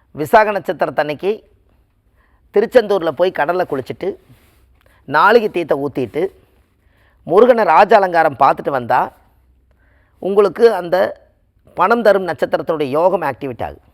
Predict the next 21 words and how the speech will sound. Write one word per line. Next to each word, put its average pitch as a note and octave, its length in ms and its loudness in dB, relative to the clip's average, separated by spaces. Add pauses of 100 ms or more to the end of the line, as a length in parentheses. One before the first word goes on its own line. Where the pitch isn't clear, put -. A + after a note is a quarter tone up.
(1700)
பாருங்க, F3+ 320 4
அந்த, D#3+ 120 0 (140)
அந்த E3 120 0 (120)
கிரகம் G3 240 2
இயங்க F3+ 240 2
ஆரம்பிச்சிடும். A#2+ 440 -8 (1400)
அப்போ E3 180 2 (220)
சுவாதி A3 400 4
நட்சத்திரத்துல F#3+ 480 -2
ஒருத்தர் C#3+ 260 -4
பிறந்துக்கிறவங்களுக்கு D3 680 -4 (800)
விசாக A3 340 6
நட்சத்திரம், E3+ 460 -2
திருச்செந்தூர் A3 540 4
முருகருடைய F3 460 -2 (100)
படம் G3+ 240 0
உங்க E3+ 200 -4
வீட்ல F3+ 280 -4
இருந்தாலே D#3+ 360 -2 (100)
முருகர் F#3 320 -2
உங்க D#3 100 -4